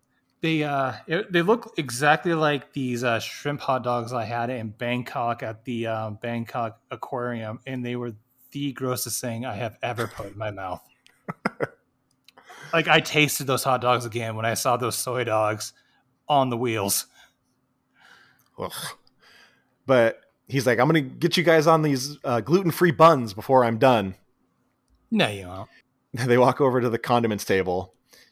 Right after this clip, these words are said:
Speaker 2: And what does he wanna put on this, you think? Ketchup? Like, that's natural, right? It's tomato.
Speaker 1: Yeah.
Speaker 2: No, he pulls out his own homemade condiment, squirts it on this hot dog, and it is black.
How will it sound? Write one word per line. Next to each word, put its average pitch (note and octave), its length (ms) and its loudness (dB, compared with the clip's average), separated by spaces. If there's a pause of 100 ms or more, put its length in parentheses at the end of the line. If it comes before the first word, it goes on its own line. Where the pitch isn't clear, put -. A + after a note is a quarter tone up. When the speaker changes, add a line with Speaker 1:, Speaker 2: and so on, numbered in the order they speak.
(300)
Speaker 2:
And G2 260 0
what D3+ 100 4
does F#3 100 2
he F3+ 40 2
wanna D#3+ 180 4
put - 120 0
on A2+ 140 6
this, F2+ 160 -4
you G2 80 -4
think? F2 140 -6
Ketchup? G#3 420 4
Like, D#3 120 2
that's - 200 0
natural, B2+ 360 4
right? C#3+ 180 6
It's D3+ 120 -4
tomato. D#3+ 460 6
Speaker 1:
Yeah. E3+ 160 2 (800)
Speaker 2:
No, F3+ 160 8
he F3 100 2
pulls C4 220 4
out G#3+ 100 6
his F3+ 220 4
own E3 560 6 (340)
homemade E3+ 640 4 (640)
condiment, A#2+ 500 2 (800)
squirts - 640 0
it F#3+ 60 4
on F3+ 80 6
this E3 100 2
hot D#3 160 4
dog, D3+ 220 6
and C3 100 0
it D3 100 4
is B2 140 4
black. F#2+ 920 0